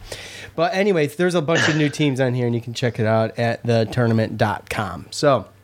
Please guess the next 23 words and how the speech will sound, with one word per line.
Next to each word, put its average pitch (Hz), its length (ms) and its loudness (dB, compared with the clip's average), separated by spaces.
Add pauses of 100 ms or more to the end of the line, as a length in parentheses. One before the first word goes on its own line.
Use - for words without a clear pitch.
all 160 60 2
right, 147 220 2 (1040)
switching 214 420 4
gears 180 280 4
here 135 160 6
real 110 180 6
quick, 95 360 -4 (840)
and 123 420 6 (140)
the 123 380 4
last 131 420 0
thing 123 500 4 (240)
on, 117 360 2 (100)
on 117 220 0
the 110 120 2
agenda, 110 640 0 (160)
really, 117 420 2 (400)
and 117 500 2 (1080)
we 139 100 4
bring 123 240 4
it 113 80 4
up 113 220 0
'cause 110 240 0
it's - 260 -6